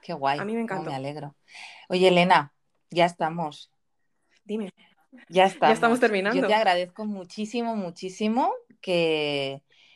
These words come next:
Speaker 1: que me hayas dedicado este ratito, que nos hayas dedicado este ratito. Creo que hemos aprendido un montón sobre Project Life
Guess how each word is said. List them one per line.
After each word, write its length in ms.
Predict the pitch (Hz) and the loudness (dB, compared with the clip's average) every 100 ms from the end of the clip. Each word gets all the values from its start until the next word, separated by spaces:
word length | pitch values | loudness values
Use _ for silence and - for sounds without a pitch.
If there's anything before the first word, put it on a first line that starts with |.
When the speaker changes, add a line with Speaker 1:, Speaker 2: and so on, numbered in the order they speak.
| _ | _
Speaker 1:
que 160 | 175 160 | -4 -2
me 80 | 156 | 0
hayas 220 | 165 180 | -2 -2
dedicado 340 | 170 160 156 | -6 -4 -4
este 200 | 156 - | -4 -8
ratito, 400 | 151 139 147 170 | -12 -10 -10 -8
que 80 | 208 | -8
nos 160 | 156 147 | -8 -10
hayas 220 | 151 156 | -6 -6
dedicado 300 | 156 147 151 | -6 -6 -8
este 160 | 147 151 | -10 -16
ratito. 580 | 139 139 143 190 214 214 | -16 -18 -8 -4 -4 -6
Creo 260 | - 170 165 | -4 0 0
que 100 | 208 | 0
hemos 200 | 202 190 | -2 0
aprendido 560 | 180 170 160 160 160 156 | -4 -2 -6 -2 -2 -2
un 100 | 151 | -2
montón 600 | 143 143 147 170 220 _ | -4 -2 0 2 0 _
sobre 600 | - 160 143 143 143 143 - _ _ _ _ | -10 -8 -2 0 0 -2 -8 _ _ _ _
Project 400 | - 170 165 151 | 0 2 2 0
Life 300 | 156 175 214 | 4 4 2